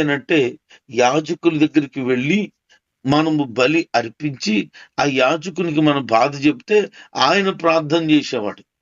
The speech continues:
ఆయన జవాబు తెచ్చేవాడు. కానీ ఇప్పుడు అలా లేదు, నేరుగా మనమే ప్రార్థన చేసుకోగలుగుతున్నాం, నేరుగా దేవుడే మనతో మాట్లాడుతున్నాడు. ఇప్పుడు దేవునికి మనకి మధ్యలో ఒక సఖ్యత కుదర్చబడింది.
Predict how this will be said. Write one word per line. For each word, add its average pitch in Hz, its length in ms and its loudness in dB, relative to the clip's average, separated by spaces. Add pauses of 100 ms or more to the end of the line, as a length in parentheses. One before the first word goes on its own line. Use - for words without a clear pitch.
(540)
ఆయన 175 320 2 (160)
జవాబు 165 400 2 (180)
తెచ్చేవాడు. 151 640 -2 (180)
కానీ 156 220 2
ఇప్పుడు 131 200 -2
అలా 147 160 2 (120)
లేదు, 139 220 2 (440)
నేరుగా 127 480 2 (120)
మనమే 190 280 0 (120)
ప్రార్థన 160 400 0 (100)
చేసుకోగలుగుతున్నాం, 139 800 0 (460)
నేరుగా 135 360 0 (180)
దేవుడే 220 340 4 (100)
మనతో 165 280 -2 (140)
మాట్లాడుతున్నాడు. 104 800 -4 (420)
ఇప్పుడు 127 240 0 (140)
దేవునికి 160 400 0 (140)
మనకి 160 320 0
మధ్యలో 151 340 2 (420)
ఒక 127 120 -8 (220)
సఖ్యత 196 440 -2 (260)
కుదర్చబడింది. 151 840 -2